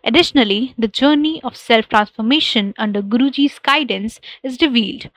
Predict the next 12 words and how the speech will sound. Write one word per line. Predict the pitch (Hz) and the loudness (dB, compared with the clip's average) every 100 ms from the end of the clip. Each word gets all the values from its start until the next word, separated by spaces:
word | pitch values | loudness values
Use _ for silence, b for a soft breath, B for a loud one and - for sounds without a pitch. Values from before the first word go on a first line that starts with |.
| B - | B -14
showcasing | - 277 277 233 - 202 208 226 | 2 4 4 -2 -4 -6 -6 0
Pradeep's | 233 208 208 - - | 0 0 -2 -6 2
personal | 240 233 220 202 | 2 4 -4 -4
growth | - 247 330 - B B | 2 4 2 -4 B B
and | 269 320 | -2 -2
spiritual | - 233 - 214 214 | -4 -6 -2 -2 -2
evolution. | 285 302 269 226 - - - _ _ B B - | 0 2 2 0 -6 -10 -18 _ _ B B 2
These | 370 - | 2 4
chapters | 370 359 - 220 220 | 2 2 2 -2 -2
illustrate | 220 214 - 226 202 | -4 -6 -6 -6 -6
the | 220 | -10
profound | 220 - - 294 320 | -10 -8 4 6 4